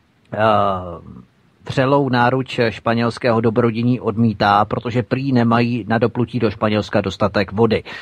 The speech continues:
Ovšem vynořují se další alarmující zprávy, kdy část krimigrantů na palubě této lodi Aquarius je nakažených hemoragickou horečkou, která je příznakem,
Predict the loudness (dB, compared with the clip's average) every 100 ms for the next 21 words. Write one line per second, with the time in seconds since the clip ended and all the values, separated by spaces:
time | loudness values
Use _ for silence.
0 | -16 -6 -2 2 4 4 4 2 2 2
1 | 2 2 0 0 -4 -2 0 0 0 -2
2 | -6 -8 0 0 0 -2 -4 0 0 -2
3 | -4 0 0 0 -8 -4 -2 0 -2 -2
4 | -4 -4 0 0 0 -2 -4 -2 -4 -2
5 | -2 -2 -2 -2 0 2 0 -2 -4 0
6 | 2 2 0 -2 -2 -2 -2 -4 -2 2
7 | 2 2 -2 -2 -2 0 -2 -2 -4 -4
8 | -4 -2 0 2 0 -4 -8 -2 -2 0
9 | -2